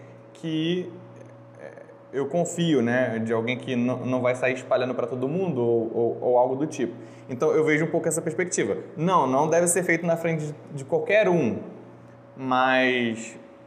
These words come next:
pode ser produtivo ou pode aumentar, né, aprofundar a relação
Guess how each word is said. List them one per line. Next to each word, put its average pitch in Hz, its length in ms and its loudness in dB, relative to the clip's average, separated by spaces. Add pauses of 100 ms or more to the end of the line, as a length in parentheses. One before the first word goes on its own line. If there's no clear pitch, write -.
(280)
pode 214 300 2
ser 196 380 0
produtivo 214 920 2
ou 147 160 2
pode 151 300 2
aumentar, 165 600 2
né, 151 100 0
aprofundar 139 560 0
a 139 40 0
relação 135 600 0